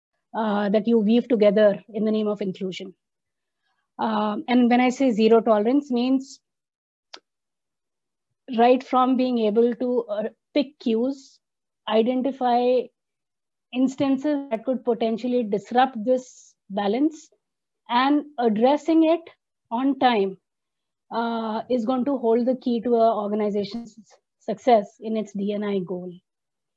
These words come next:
Uh, when I say that, I, I imply, or what I intend to say is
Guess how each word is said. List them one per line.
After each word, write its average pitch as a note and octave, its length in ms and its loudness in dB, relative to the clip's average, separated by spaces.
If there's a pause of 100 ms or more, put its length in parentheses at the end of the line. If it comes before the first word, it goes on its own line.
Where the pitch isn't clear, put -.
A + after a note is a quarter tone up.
(380)
Uh, A3 440 0 (280)
when B3+ 160 2
I C#4 80 0
say D4 280 2
that, C#4 340 4
I, A#3+ 500 2 (280)
I A3+ 420 -2 (440)
imply, B3 520 0 (320)
or A#3+ 160 0
what A#3+ 160 4
I C4+ 80 2
intend B3+ 380 2
to D4 100 0
say A#3+ 280 2
is A#3+ 440 0